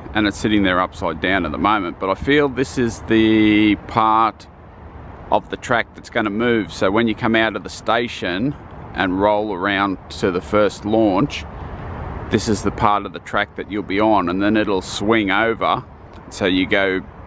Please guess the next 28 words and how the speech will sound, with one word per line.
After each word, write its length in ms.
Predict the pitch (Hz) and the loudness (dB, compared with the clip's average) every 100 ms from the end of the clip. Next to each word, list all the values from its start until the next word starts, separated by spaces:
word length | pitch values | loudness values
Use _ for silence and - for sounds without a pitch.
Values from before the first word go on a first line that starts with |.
| - | -4
back 240 | 98 92 95 | -2 0 -2
up 180 | 92 | -4
the 80 | - | -8
big 240 | 85 104 - | -6 -6 -4
hill 240 | 101 101 | -2 0
when 160 | 92 90 | 0 -2
you 80 | |
come 280 | 90 95 82 | -2 -2 0
backwards. 600 | 78 98 - 95 73 - - - - - - - - - - - | 0 -2 -4 -10 -10 -18 -18 -18 -18 -16 -16 -14 -14 -14 -14 -4
I 180 | 90 | -2
can't 560 | 85 - 120 117 104 - | -2 0 0 0 -2 -12
seem 420 | - 113 107 107 | -10 -4 -2 -2
to 140 | - 98 | -4 -12
find 840 | - - 101 98 104 98 92 - - - - - - - | -10 -2 2 4 4 2 -2 -8 -14 -18 -16 -16 -6 0
the 120 | 98 | 2
other 180 | 95 92 | 0 -4
piece. 560 | - 101 101 90 - | -4 -2 0 -2 -6
It 100 | 71 | -4
may 220 | 90 98 | 0 0
be 220 | 98 90 95 | 0 0 0
inside 580 | 80 - 80 92 98 | -2 -2 0 2 0
already, 400 | 92 87 92 85 - - - - - - - - - | -2 -2 -4 -6 -10 -16 -18 -16 -14 -14 -12 -12 -2
but 160 | 87 - | 0 2
that 220 | 104 98 - - - | 0 0 -8 -10 -2
is 280 | 95 - | -2 -2
definitely 680 | - 104 - 95 78 104 95 | -2 -2 -2 -6 -2 0 0
the, 380 | 82 95 92 92 | 0 0 2 2
uh, 360 | 80 85 80 | 4 2 2